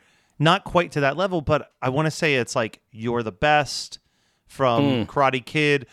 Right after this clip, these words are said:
Speaker 2: Yeah.
Speaker 1: or Eye of the Tiger from Rocky, Rocky three. Like, there's some song that is iconic in one movie, but it was written for a different movie. Like, I feel
Speaker 2: I,
Speaker 1: like
Speaker 2: I, yeah, that wouldn't surprise me at all. It's, it's a real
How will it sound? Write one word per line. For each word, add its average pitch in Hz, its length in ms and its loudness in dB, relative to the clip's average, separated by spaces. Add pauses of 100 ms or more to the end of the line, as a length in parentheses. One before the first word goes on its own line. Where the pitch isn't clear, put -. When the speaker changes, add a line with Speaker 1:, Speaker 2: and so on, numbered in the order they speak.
(140)
Speaker 2:
Yeah. 135 200 2
Speaker 1:
or 127 160 -2
Eye 139 160 4
of 139 120 0
the 135 80 -4
Tiger 139 500 -2
from 104 340 -8
Rocky, 113 680 -8 (180)
Rocky 117 300 -6
three. 143 280 -6
Like, 131 200 -6 (360)
there's 151 220 2
some 220 400 2
song 160 520 -2
that 131 120 -4
is 127 140 -6
iconic 143 720 -4 (160)
in 135 260 -4
one 135 300 -2
movie, 117 560 -2 (240)
but 143 120 0
it 139 40 2
was 120 220 -4
written 131 400 -2
for 123 260 -6
a 117 40 -6
different 107 500 -10
movie. - 420 -20 (100)
Like, 135 160 2
I 131 120 2
feel 156 220 0
Speaker 2:
I, 170 40 4
Speaker 1:
like 165 180 0
Speaker 2:
I, 165 180 2 (180)
yeah, 139 300 2
that 147 140 2
wouldn't 151 200 2
surprise 131 340 -2
me 127 100 -2
at 120 60 0
all. 117 200 -2
It's, 120 220 -4
it's 143 200 -4
a 135 60 0
real 123 560 0